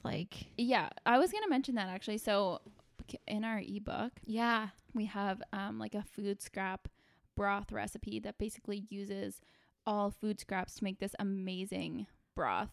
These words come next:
Speaker 1: Like, peels from your carrots or the ends of onion or
Speaker 2: Yeah.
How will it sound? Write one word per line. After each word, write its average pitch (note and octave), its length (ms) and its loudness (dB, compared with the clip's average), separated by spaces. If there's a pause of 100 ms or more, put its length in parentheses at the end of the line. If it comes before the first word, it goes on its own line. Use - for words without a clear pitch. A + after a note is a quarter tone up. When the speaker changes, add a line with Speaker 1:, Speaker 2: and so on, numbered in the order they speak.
Speaker 1:
Like, A3+ 340 4
peels A#3 540 8
from G#3+ 360 4
your G3+ 180 4
carrots F#3 600 2 (100)
or G#3+ 240 6
the G#3+ 280 2
ends G#3 400 6 (100)
of G#3 320 6 (520)
onion G3 640 8
or G3 420 4
Speaker 2:
Yeah. - 140 0